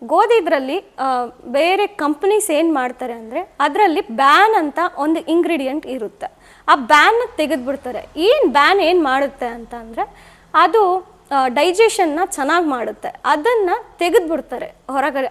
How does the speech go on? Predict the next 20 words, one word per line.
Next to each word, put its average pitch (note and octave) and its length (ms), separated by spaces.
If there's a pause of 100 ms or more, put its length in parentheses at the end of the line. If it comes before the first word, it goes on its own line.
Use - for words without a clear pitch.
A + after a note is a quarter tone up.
ಅವರು. A#3+ 300 (680)
ಅದು D#4+ 240
ಹಿಟ್ G4+ 280
ಮಾಡಿ F4+ 320
ನಮಗೆ C#4+ 480
ಕಳಿಸ್ತಾರೆ, C4 680
ನಾವು D4+ 280
ಅದನ್ನ D#4+ 260
ಸೇವಿಸ್ತೀವಿ. C#4 840 (120)
ಅದು C4 180
ಏನಾಗುತ್ತೆ E4 880
ಅಂದ್ರೆ D#4 420 (160)
ನಮಗೆ D#4+ 220
ಡೈಜೆಷನ್ C#4 580
ಇಶ್ಯೂ D#4+ 320
ಜಾಸ್ತಿ B3+ 460
ಆಗ್ತಾ C#4+ 300
ಬರುತ್ತೆ. - 440 (360)
ತುಂಬಾ F#4+ 300
ಜನ D#4+ 220